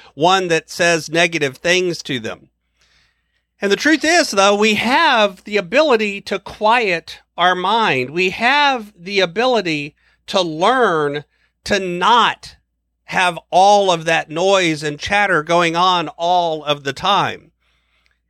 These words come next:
You do have that ability. The truth is, most of us come from a time where we were worried about things. Maybe there was a point in our life as a child where we felt powerless,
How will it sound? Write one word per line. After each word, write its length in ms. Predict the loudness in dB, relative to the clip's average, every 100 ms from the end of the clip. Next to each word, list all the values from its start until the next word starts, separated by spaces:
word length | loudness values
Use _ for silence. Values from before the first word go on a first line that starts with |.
| _ -6
You 180 | -6
do 360 | -2 -2 0 -2
have 340 | 0 0 0
that 180 | 0 0
ability. 560 | 0 0 0 0 -6 _ _ _ _ _ _ _
The 120 | -16 -6
truth 320 | -2 -2 0
is, 320 | 2 2 0
most 260 | -2 0 -2
of 80 |
us 160 | -2 -2
come 320 | -2 0 0
from 200 | -4 -6 -8 _ -14
a 80 | -10
time 540 | 0 2 4 2 2
where 180 | 0 0
we 320 | -4 -6 -10 _ _
were 320 | -2 0 0
worried 960 | -2 0 2 4 4 0 -2 -4 -10 -14 _ _ -4
about 440 | 0 2 2 -2
things. 400 | -4 -2 -2 -4
Maybe 280 | -2 -2 0
there 120 | 0
was 140 | 0 -2
a 40 |
point 300 | -2 0 0
in 60 | 0
our 140 | 0
life 340 | 2 2 0 -4
as 140 | -6
a 60 | -6
child 720 | -2 0 2 2 0 -2 -6 _ _
where 140 | -4 -2
we 140 | -2
felt 360 | 0 -2 -2 -8 _
powerless, 840 | 0 2 2 0 -2 -4 -10 -16